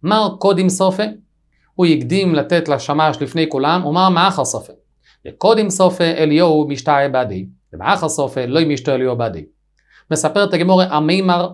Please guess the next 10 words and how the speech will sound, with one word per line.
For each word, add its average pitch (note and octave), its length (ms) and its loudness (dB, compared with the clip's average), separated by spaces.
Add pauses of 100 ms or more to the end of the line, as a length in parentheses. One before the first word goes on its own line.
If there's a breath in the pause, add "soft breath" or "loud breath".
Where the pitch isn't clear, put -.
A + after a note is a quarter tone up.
(100)
ומר D#3 280 0
זוטרא D#3+ 400 -2 (160)
ורב D3 280 0
אשי, D#3+ 360 -2 (520)
אבי D#3 200 2
כויסו F3 600 0
אפיסחא F#3 520 -2
דבי D3+ 240 0 (100)
אסגור D#3+ 580 0
מלכה." C3 320 -2